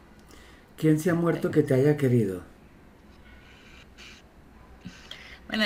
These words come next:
Speaker 2: el espermatozoide, pero no sé si me quiso, no creo.
Speaker 1: No, no, ese no lo
Speaker 2: Eh, mi
Speaker 1: pongamos.
Speaker 2: mami dice, mi mami dice que,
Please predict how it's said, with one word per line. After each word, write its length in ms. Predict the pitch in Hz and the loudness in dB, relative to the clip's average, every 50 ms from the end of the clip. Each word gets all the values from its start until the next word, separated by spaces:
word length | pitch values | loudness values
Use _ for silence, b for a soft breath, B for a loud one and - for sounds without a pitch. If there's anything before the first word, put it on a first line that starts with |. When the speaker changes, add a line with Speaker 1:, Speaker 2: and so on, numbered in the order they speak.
| 185 170 - | 0 0 0
Speaker 2:
el 180 | 180 185 185 185 | 0 0 0 0
espermatozoide, 840 | 190 185 190 202 185 185 185 185 185 180 180 202 214 226 254 262 254 | -2 -4 -4 -4 -2 -2 -2 -2 -4 -6 -4 -4 -6 -4 -6 -8 -6
pero 260 | 254 240 208 202 185 | -6 -4 -2 -2 -2
no 160 | 180 175 180 | -4 -4 -6
sé 140 | 180 202 190 | -6 -8 -8
si 80 | 196 202 | -8 -8
me 160 | 196 202 196 | -8 -10 -10
quiso, 240 | - 147 - - - | -12 -18 -18 -14 -10
no 140 | 170 185 180 | -8 -8 -6
creo. 240 | - 180 165 147 143 - | -6 -6 -6 -6 -8 -6
Speaker 1:
No, 100 | - 143 | -4 -2
no, 80 | 139 135 | 0 0
ese 160 | 131 127 151 | 0 0 2
no 140 | 151 147 143 | 2 2 2
lo 60 | 143 147 | 2 2
Speaker 2:
Eh, 240 | 220 214 208 202 214 | 2 2 2 2 0
mi 140 | 214 214 208 | 0 -2 -2
Speaker 1:
pongamos. 20 | |
Speaker 2:
mami 260 | 208 208 214 220 226 226 | -2 -2 -2 -2 -2 -4
dice, 320 | 226 220 - 220 202 185 - - - - - - - | -6 -8 -10 -12 -12 -12 -14 -18 -20 -20 -20 -18 -12
mi 180 | - 214 208 202 | -10 -8 -6 -4
mami 300 | 202 196 196 214 226 226 | -4 -4 -4 -4 -4 -4
dice 380 | 220 233 226 220 220 226 220 | -2 -2 -4 -4 -6 -8 -10
que, 180 | - 214 196 | -8 -6 -8